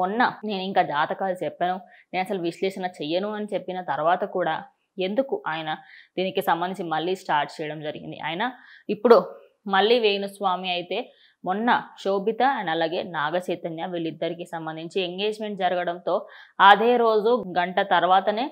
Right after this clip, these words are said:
ఆయన ఏమని చెప్పారంటే, "వీళ్ళకి సంబంధించి నేను రేపు విశ్లేషణ చేస్తాను" అని చెప్పగా నెక్స్ట్ డే చాలామంది ఆయన ఏం చెప్తాడా అని చూసినప్పటికీ అప్పటికే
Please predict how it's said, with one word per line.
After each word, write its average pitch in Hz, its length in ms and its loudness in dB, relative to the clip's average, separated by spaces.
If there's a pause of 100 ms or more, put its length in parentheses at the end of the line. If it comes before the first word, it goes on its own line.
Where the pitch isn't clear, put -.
(340)
ఆయన 196 220 2 (180)
ఏమని 196 380 -4
చెప్పారంటే, 185 560 0 (480)
"వీళ్ళకి 202 380 4
సంబంధించి 202 540 0
నేను 226 220 -2
రేపు 170 300 0
విశ్లేషణ 170 500 -6
చేస్తాను" 156 480 -8
అని 151 200 -12
చెప్పగా 160 320 -4 (100)
నెక్స్ట్ 180 340 -6
డే 233 160 2 (200)
చాలామంది 175 600 0 (460)
ఆయన 190 120 -2
ఏం 196 300 -2
చెప్తాడా 247 380 4
అని 226 240 -2
చూసినప్పటికీ 202 680 0
అప్పటికే 202 440 4